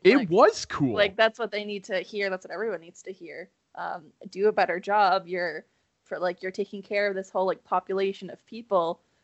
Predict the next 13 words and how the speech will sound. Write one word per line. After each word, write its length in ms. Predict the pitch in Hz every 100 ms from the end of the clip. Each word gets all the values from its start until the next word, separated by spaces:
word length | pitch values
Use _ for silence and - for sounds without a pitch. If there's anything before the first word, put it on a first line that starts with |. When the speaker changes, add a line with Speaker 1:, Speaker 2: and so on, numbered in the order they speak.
| _
Speaker 2:
Take 200 | - 190
it 100 | -
seriously, 880 | - 233 226 175 160 - 165 160 147
or, 200 | 175 165
like, 180 | 160 202 _ _ _ - 196 -
get 180 | 180 -
the 80 |
hell 340 | 190 170 147 220 -
out 120 | 165
of 120 | 277 262
here. 260 | 185 - _ _ _ _ _ -
So 120 | 147
Speaker 1:
Yeah. 360 | 143 151 113 90